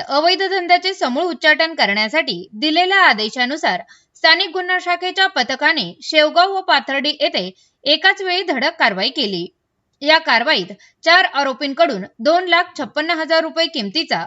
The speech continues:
मुद्देमाल जप्त करण्यात आला आहे. शेवगाव पोलीस ठाणे हद्दीत गुन्हा रजिस्टर नंबर आठशे एकोणावीस दोन हजार पंचवीस, बीएनएस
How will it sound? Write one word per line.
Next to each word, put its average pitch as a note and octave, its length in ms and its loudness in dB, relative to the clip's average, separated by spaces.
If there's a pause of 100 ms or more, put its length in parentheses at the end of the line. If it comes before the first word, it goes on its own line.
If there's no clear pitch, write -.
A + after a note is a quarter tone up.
(120)
मुद्देमाल E4 480 0
जप्त D4 280 -6 (100)
करण्यात B3 320 -2
आला G3+ 200 0
आहे. F3+ 300 -6 (680)
शेवगाव F4+ 400 4
पोलीस D#4 360 -4
ठाणे D#4 200 0
हद्दीत C#4 380 -2 (180)
गुन्हा C#4 300 2
रजिस्टर A#3 460 -2
नंबर B3 320 -2 (340)
आठशे D4+ 320 -2
एकोणावीस B3 680 -4 (140)
दोन D#4 200 0
हजार D#4+ 260 2
पंचवीस, F#3+ 560 -6 (320)
बीएनएस D4+ 760 0